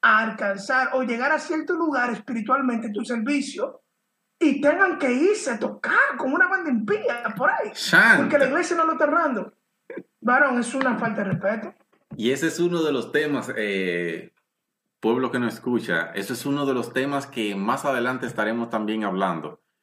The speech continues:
Speaker 2: Es decir, esto es uno de los temas que también estaremos aportando en cuanto a lo que es el podcast. Es decir, nuestro podcast es variado, tendrá muchos temas, eh, pero recuerden de que también ustedes son parte de nosotros y si tienen un tema que les gustaría deba-, que debatamos,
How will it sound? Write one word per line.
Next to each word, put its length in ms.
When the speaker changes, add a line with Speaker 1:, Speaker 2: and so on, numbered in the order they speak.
Speaker 2:
Es 60
decir, 240
esto 240
es 100
uno 200
de 100
los 200
temas 440
que 80
también 640
estaremos 600
aportando 640
en 100
cuanto 360
a 40
lo 140
que 260
es 140
el 200
podcast. 460
Es 80
decir, 340
nuestro 320
podcast 480
es 220
variado, 720
tendrá 340
muchos 460
temas, 560
eh, 460
pero 160
recuerden 480
de 100
que 120
también 320
ustedes 340
son 160
parte 240
de 100
nosotros 580
y 120
si 160
tienen 240
un 180
tema 340
que 240
les 120
gustaría 400
deba-, 260
que 420
debatamos, 800